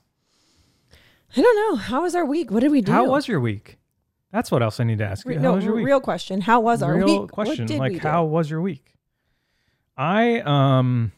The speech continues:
Speaker 1: Our weekend was good. You had just
Speaker 2: Question
Speaker 1: gotten
Speaker 2: mark?
Speaker 1: back.
Speaker 2: <laughs>
Speaker 1: This is where
Speaker 2: Uh,
Speaker 1: I'm at. Like,
Speaker 2: yeah.
Speaker 1: I'm, like, backtracking in my head. You had just gotten back.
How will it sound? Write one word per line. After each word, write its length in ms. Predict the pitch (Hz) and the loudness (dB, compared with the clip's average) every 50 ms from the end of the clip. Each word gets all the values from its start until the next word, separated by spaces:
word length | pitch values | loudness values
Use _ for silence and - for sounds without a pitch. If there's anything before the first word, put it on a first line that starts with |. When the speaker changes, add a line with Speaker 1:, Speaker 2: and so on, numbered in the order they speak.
| _ - | _ -2
Speaker 1:
Our 240 | 247 240 226 226 214 | 0 0 0 0 -2
weekend 560 | 202 233 247 240 - 339 285 285 320 349 330 | -4 -6 -6 -4 -2 0 0 0 0 -2 -4
was 320 | 330 359 381 359 - - - _ - | -2 -2 -2 -2 -4 -6 -8 _ 2
good. 340 | 220 202 180 185 220 269 - - _ _ _ _ _ _ _ _ _ _ _ | 2 2 2 2 -2 -4 -6 -8 _ _ _ _ _ _ _ _ _ _ _
You 180 | - 233 262 370 | 4 4 6 6
had 180 | 370 392 233 208 | 4 2 -4 -2
just 180 | - 262 254 127 113 - | 0 2 2 2 2 2
Speaker 2:
Question 180 | 285 262 165 170 | 2 2 4 4
Speaker 1:
gotten 20 | |
Speaker 2:
mark? 140 | 208 269 427 | 6 4 4
Speaker 1:
back. 320 | 339 196 170 156 - - - | 4 2 0 -4 -8 -16 -18
Speaker 2:
<laughs> 40 | - - - - - - - _ _ - - _ _ _ _ _ _ _ - | -18 -20 -20 -14 -10 -10 -10 _ _ -20 -20 _ _ _ _ _ _ _ 0
Speaker 1:
This 240 | 220 240 254 - - | 2 2 2 2 0
is 80 | 240 | -2
where 120 | 240 254 233 | 0 2 2
Speaker 2:
Uh, 40 | 220 | 2
Speaker 1:
I'm 100 | 208 214 | 0 0
at. 160 | 196 175 - | -2 -2 -2
Like, 120 | - 196 - | -2 0 2
Speaker 2:
yeah. 60 | 247 | 2
Speaker 1:
I'm, 40 | 208 | 2
like, 200 | 208 196 185 - | 0 -2 -2 0
backtracking 560 | 226 202 208 214 - - 233 220 - 208 208 | 0 0 0 0 0 -2 -2 -2 -2 -4 -4
in 80 | 202 196 | -4 -4
my 120 | 147 190 | -6 -6
head. 260 | 196 202 147 - - - _ _ _ _ _ _ - | -6 -6 -6 -8 -10 -16 _ _ _ _ _ _ -2
You 220 | 233 240 294 330 | 2 2 2 2
had 80 | 349 254 | 0 -2
just 160 | 269 262 - | -6 -6 -2
gotten 240 | - 240 208 - 196 | 0 0 0 0 -4
back. 220 | 185 170 - - | -8 -10 -10 -14